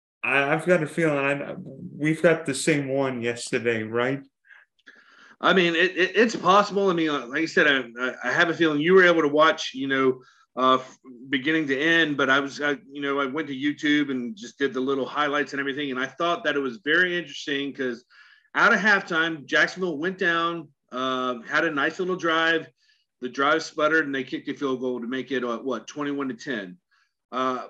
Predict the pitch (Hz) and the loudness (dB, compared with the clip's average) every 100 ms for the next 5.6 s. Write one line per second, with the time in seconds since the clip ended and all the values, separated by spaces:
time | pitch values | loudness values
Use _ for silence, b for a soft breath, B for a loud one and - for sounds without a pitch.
0 | - 123 147 180 190 190 165 151 127 120 | -14 -4 2 2 2 0 0 -4 -6 -6
1 | 110 170 185 180 - - _ _ _ - | 0 0 2 0 -2 -18 _ _ _ -14
2 | 139 139 196 185 - 165 165 160 151 120 | -6 -2 -2 -2 -2 -2 -2 -4 -6 -12
3 | - 226 180 170 147 131 131 131 127 120 | -4 -2 0 0 -2 -2 -2 -2 -6 -8
4 | 131 131 127 123 - 135 127 131 131 120 | -4 -4 -6 -10 -8 -8 -4 -4 -4 -4
5 | 120 120 113 117 117 | -4 -6 -8 -10 -10